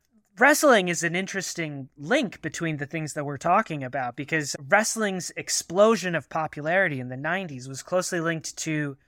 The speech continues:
bodybuilding techniques moving into wrestling. And that includes training,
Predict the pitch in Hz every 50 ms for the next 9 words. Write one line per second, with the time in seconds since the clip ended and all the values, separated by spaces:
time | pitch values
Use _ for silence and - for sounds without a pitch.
0 | _ _ _ _ _ _ _ - 165 175 196 190 190 180 160 - 131 160 151 151
1 | 139 151 151 147 139 - 160 160 - - - 165 196 233 208 165 - - - -
2 | - - - _ - _ _ - 165 170 170 165 170 165 160 156 156 160 175 202
3 | 208 196 - 151 135 139 135 135 151 151 151 143 139 - - 139 131 127 127 -
4 | - - - - - 180 175 175 185 196 208 220 220